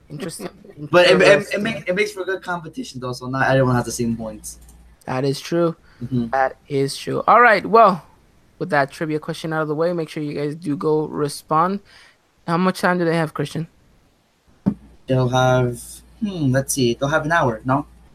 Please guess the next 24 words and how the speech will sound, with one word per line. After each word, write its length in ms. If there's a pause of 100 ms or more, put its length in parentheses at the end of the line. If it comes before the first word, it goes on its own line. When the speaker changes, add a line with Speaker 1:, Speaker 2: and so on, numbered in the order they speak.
(260)
Speaker 1:
They 140
have 240
an 100
hour. 460
Speaker 2:
An 140
Speaker 1:
So 80
make 80
Speaker 2:
hour. 140
Speaker 1:
sure 180 (120)
you 60
guys 140
go 260
out 260
Speaker 2:
Till 280
Speaker 1:
and 100 (260)
answer 300
that 120
question. 20
Speaker 2:
ten 100
forty-five 420
my 180
time, 300 (1080)
nine 200
forty-five 580